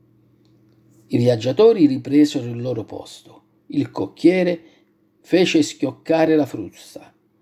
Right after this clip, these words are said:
I cavalli si rimisero al trotto. Sul tetto del carrozzone la mosca trionfava. "Li ho condotti, eh, fin quassù, se non c'ero io", si lagnava.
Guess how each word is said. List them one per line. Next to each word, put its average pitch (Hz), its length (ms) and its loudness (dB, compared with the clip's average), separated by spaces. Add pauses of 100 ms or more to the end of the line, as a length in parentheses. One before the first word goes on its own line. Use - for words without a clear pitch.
(280)
I 143 280 6
cavalli 175 540 -2
si 156 140 2
rimisero 156 440 2
al 147 140 -2
trotto. - 520 -16 (380)
Sul - 320 -2
tetto 165 360 0
del 127 180 -8
carrozzone 170 760 -8 (200)
la 139 120 -4
mosca - 440 -4
trionfava. - 800 -6 (1120)
"Li 156 160 2
ho - 200 2
condotti, 190 880 -4 (500)
eh, 202 440 0
fin 226 280 -8
quassù, 220 520 0
se 151 140 -8
non 170 180 -4
c'ero 202 320 -2
io", 170 320 0
si - 140 -18
lagnava. 123 600 -10